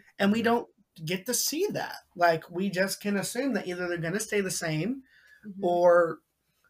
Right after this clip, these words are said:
Speaker 1: they're gonna make changes because this is in their face now.
Speaker 3: Mm-hmm.
Speaker 2: Yeah.
Speaker 1: So
Speaker 2: I think that's kind of the beauty of this, the Cinderella story, because, I mean, just like you said,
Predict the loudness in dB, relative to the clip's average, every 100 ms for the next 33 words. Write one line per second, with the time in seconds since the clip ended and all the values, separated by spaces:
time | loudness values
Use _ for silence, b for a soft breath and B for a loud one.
0 | 0 2 4 4 4 2 -2 -6 -6 -6
1 | -6 -8 -8 -6 -4 -4 -4 -4 -4 -4
2 | -6 -8 -8 -12 -16 _ _ _ _ _
3 | -14 -12 -14 -12 -4 2 2 2 0 -2
4 | -2 -2 0 -2 -2 -2 0 -2 -2 -8
5 | -8 -8 -6 -4 -2 -2 -2 -6 -8 -6
6 | -4 -4 -6 -8 -8 -8 -12 b b b
7 | b b b b -6 -2 -4 -4 -4 -4
8 | -6 -6 -2 0 -2 -10